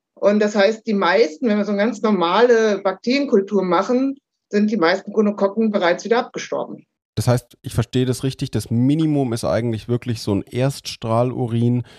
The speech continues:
Speaker 2: und den schicke ich dann ein und mache eine P C R damit oder, ähm,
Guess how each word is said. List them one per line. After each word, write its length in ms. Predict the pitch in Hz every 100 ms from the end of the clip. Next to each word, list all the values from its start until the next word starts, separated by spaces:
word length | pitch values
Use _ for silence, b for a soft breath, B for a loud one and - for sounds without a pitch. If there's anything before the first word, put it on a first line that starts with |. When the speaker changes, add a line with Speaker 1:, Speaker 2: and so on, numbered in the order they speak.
| B B
Speaker 2:
und 340 | 110 104 - -
den 340 | 98 110 120
schicke 300 | 120 127 -
ich 120 | 110
dann 220 | - 95 90
ein 460 | 87 98 123 131
und 200 | - 110
mache 200 | 107 104
eine 80 | 110
P 180 | - 101
C 180 | - 71
R 180 | 87 120
damit 500 | 131 135 147 - -
oder, 540 | - 110 107 107 107 -
ähm, 600 | 104 101 101 101 101 113